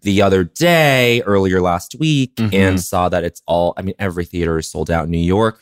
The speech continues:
Speaker 1: for the next two and a half weeks. I said, "Okay, I guess I gotta wait till November."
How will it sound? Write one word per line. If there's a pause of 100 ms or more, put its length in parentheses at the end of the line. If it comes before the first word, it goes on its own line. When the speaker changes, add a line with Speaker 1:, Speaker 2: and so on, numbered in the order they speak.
(120)
Speaker 1:
for
the
next
two
and
a
half
weeks.
I
said,
"Okay,
I
guess
I
gotta
wait
till
November."